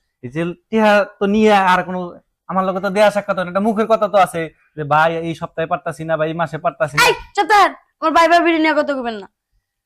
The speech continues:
Speaker 1: আচ্ছা, ঠিক আছে, ভাই ভাবির নিয়ে কথা কমু না, তাহলে আপনি আমার কিস্তি দেন।
Speaker 2: হ্যাঁ?
Speaker 1: কিস্তি দেন।
Speaker 2: আমি?
Speaker 1: হ্যাঁ, কিস্তি দিবেন।
Speaker 2: আমি ভাবি আইলো।
Speaker 1: না, আপনার ভাবি টাবি বুঝি না, আমি দুইবার আইয়া ঘুরে গেছি।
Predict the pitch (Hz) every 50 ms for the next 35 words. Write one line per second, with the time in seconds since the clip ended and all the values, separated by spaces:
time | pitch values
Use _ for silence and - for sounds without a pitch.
0 | _ - 135 131 - 147 143 - 170 165 156 147 - - 110 98 - _ _ _
1 | - 117 113 131 139 151 156 165 160 170 180 180 185 185 - 202 196 196 185 180
2 | 180 170 175 190 220 233 - _ _ _ - 151 147 139 135 139 131 123 113 110
3 | - 160 - - 123 104 90 82 _ _ _ _ _ _ _ - 254 277 294 _
4 | _ _ _ _ _ - 147 143 - - 135 107 98 85 - _ - 381 370 370
5 | 381 392 370 339 320 - _ _ - 170 202 220 208 214 208 - - 202 185 185
6 | 190 190 190 190 _ _ - 294 - _ _ _ _ _ - - - _ - -
7 | 381 392 392 415 415 403 440 427 403 392 370 381 370 370 370 359 - _ _ _
8 | _ _ _ - 156 160 170 160 170 180 165 165 170 185 190 196 190 190 185 175
9 | 180 165 165 160 151 151 160 156 156 190 190 196 190 190 190 180 147 151 170 196
10 | 202 175 - - 135 120 110